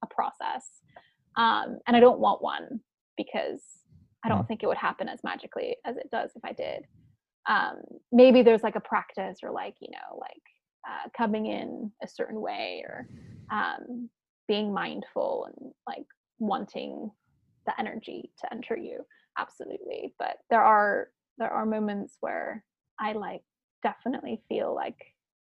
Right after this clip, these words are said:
Speaker 1: I didn't do it. Can I do it again? <laughs> Even though obviously I very much did. Um,
Speaker 2: Yeah.
Speaker 1: but it is, I completely agree with you. It's the only time in my week as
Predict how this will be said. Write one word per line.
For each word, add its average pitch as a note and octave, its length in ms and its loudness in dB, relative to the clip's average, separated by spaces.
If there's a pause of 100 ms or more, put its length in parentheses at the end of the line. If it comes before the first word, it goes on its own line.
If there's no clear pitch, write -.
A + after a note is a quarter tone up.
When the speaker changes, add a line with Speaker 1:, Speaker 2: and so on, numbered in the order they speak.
(100)
Speaker 1:
I - 60 -16
didn't G#3 320 2
do A3 200 2
it. - 220 -2 (520)
Can A3+ 160 0
I G3+ 80 0
do A#3+ 260 10
it A3+ 140 2
again? - 380 -2 (720)
<laughs> - 180 -20
Even C#4 280 12
though B3+ 140 12
obviously A#3+ 560 10
I A#3+ 100 -4 (200)
very A#3 220 2
much - 240 0
did. - 300 2 (520)
Um, - 580 -2 (880)
Speaker 2:
Yeah. F#3 80 2
Speaker 1:
but G#3 260 8 (200)
it B3 160 12
is, B3+ 280 10
I A#3 140 10
completely A3 400 2
agree - 160 0
with A3 160 2
you. - 140 -2
It's - 220 -4
the - 80 -4
only A#3 200 -4 (120)
time - 180 -6
in - 180 -8 (540)
my A3 240 0
week - 260 -4
as - 120 -8